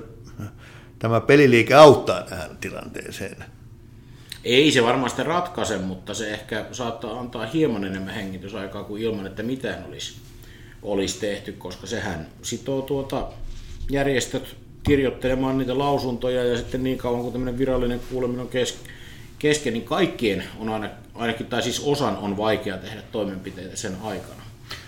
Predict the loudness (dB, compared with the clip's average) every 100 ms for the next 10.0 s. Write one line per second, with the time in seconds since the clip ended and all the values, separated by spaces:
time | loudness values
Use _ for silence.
0 | -12 -4 0 0 2 2 4 4 4 4
1 | 4 4 4 2 -8 -16 -18 -20 -20 -18
2 | -18 -16 0 2 4 4 4 4 4 4
3 | 4 2 -2 -12 0 4 8 8 8 6
4 | 2 2 4 6 6 6 6 8 6 6
5 | 2 0 -12 -16 -16 -18 2 6 6 6
6 | 2 2 -8 -16 -12 -4 0 2 2 0
7 | -4 -14 -20 -20 -20 -20 -18 2 6 8
8 | 6 4 0 4 4 4 4 2 2 0
9 | -2 -2 -2 2 2 2 -4 -8 -6 -8